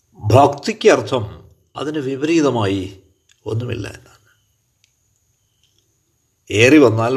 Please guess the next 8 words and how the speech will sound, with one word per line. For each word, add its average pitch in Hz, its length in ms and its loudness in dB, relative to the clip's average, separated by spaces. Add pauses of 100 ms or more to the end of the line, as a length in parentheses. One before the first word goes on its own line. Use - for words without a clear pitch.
ഭക്തിയില്ലായ്മ 147 960 0 (720)
നിങ്ങൾക്ക് 104 320 -8
പറയാനാവും, 67 540 -12 (340)
അതല്ലാതെ 127 480 2
മറ്റൊന്നും 131 500 -8
തന്നെ 107 320 -6 (440)
പറയാനില്ല 113 560 0
നമുക്ക്. 65 360 -20